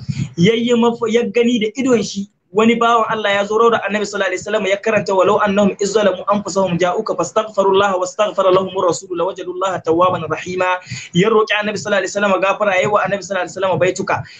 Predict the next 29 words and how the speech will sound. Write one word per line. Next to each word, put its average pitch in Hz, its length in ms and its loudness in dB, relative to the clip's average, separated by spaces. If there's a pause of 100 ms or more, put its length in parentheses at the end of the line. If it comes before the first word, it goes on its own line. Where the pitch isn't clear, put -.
Shi 254 200 -2
al-Imam 233 380 2
al-Utubi 220 440 0
din 226 100 2
nan 214 140 4
da 190 120 2
aka 214 140 -6
yi 202 160 2
shi 202 240 0
hijira 226 220 0
na 202 180 0
ɗari 185 340 2
biyu 226 300 4 (460)
da 220 100 2
ishirin 196 320 2
da 202 80 2
takwas. - 480 -2 (640)
Tun 302 180 0
sannan 226 540 0 (260)
ya 202 220 2
gani 254 300 -6
da 233 80 0 (100)
idon 254 220 -2
shi, 208 200 -4
ya 220 60 4
yi 220 180 2
mafarkin 247 640 2
wannan 226 320 4
bawan 220 240 2